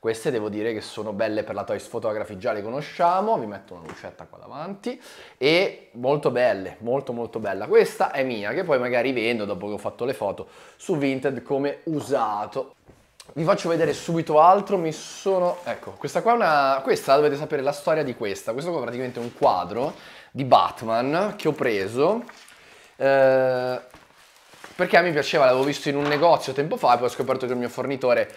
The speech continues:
ce l'aveva a disposizione. <laughs> Eh, minchia. Raga, questo bello, questo veramente a me piaceva un botto, mi è piaciuto tantissimo e quindi me lo sono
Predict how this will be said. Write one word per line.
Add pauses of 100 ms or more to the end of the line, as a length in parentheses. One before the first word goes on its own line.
(220)
ce
l'aveva
a
disposizione.
<laughs> (120)
Eh,
minchia. (420)
Raga,
questo
bello,
questo
veramente
a
me
piaceva
un
botto,
mi
è
piaciuto
tantissimo
e
quindi
me
lo
sono